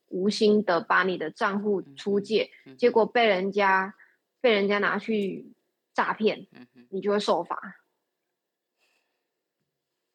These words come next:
Speaker 2: 那所以我这样能怎么办呢？就是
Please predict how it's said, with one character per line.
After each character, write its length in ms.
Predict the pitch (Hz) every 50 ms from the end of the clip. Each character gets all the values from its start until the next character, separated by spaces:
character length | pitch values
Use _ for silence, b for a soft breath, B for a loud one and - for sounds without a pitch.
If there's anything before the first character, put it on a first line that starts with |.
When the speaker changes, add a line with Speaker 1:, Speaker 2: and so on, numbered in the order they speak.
| _ _ _ _ _ _ - _ _
Speaker 2:
那 140 | 147 147
所 160 | 135 - 135 123
以 100 | 123 120
我 160 | 107 110 113
这 140 | 110 - 127
样 100 | 127 123
能 160 | 120 120 120
怎 80 | 120
么 140 | 110 104 101
办 220 | _ 104 107 110 110
呢？ 80 | _ _ _ _ _ _ _ _ _ _ _ _
就 120 | _ 180 175
是 400 | 165 - 170 151 131 101 -